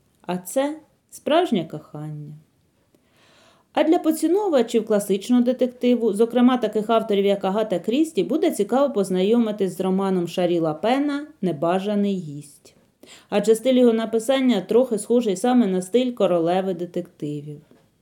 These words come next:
У затишному гірському готелі зупиняється різнобарна компанія гостей.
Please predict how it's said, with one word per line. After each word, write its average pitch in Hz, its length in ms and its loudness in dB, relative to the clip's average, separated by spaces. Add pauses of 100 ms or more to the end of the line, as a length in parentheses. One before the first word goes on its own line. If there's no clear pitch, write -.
(680)
У 202 80 -4
затишному 226 560 -2
гірському 240 480 0
готелі 220 460 0
зупиняється 196 760 -2
різнобарна 165 640 -4
компанія 160 600 -6
гостей. 151 560 -14